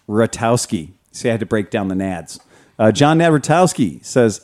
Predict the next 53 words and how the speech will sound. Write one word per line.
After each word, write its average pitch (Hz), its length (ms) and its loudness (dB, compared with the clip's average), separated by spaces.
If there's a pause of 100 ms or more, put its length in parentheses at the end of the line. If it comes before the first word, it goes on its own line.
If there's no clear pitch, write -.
"Hey, 139 180 2
loyal 147 340 4
Party 151 320 -2
Line 135 220 4
member 120 240 4
here. 101 160 -2
May 131 260 0
I 226 140 -4
have 107 400 -8
the 113 80 -8
Party 90 400 -16
Line 90 340 -14
number? 143 420 -6 (460)
You 240 140 2
guys 135 240 4
were 139 120 2
very 127 360 2
helpful 120 480 2
with 113 140 0
my 107 160 -4
s-, - 280 -14
S 127 220 -2
L 113 100 2
three 120 220 0
fifty 117 260 -2
problems." 85 460 -6
Okay, 247 320 0
cool. 269 280 2 (380)
So 135 180 0
here's 180 220 4
how 180 60 2
you 147 100 4
get 127 220 0
the - 80 -18
Party 117 260 2
Line 104 180 2
number. 98 280 0 (200)
Go 143 280 4
hit 143 180 2
us 165 160 2
on 151 80 4
the 143 80 2
Patreon. 117 460 0
If - 100 -8
you're 104 100 -10
a - 40 -10
Patreon 123 320 2
member, 113 240 2
you 104 180 -2
know 104 140 0
where 107 160 0
Patreon 95 440 -2
is. 92 200 -8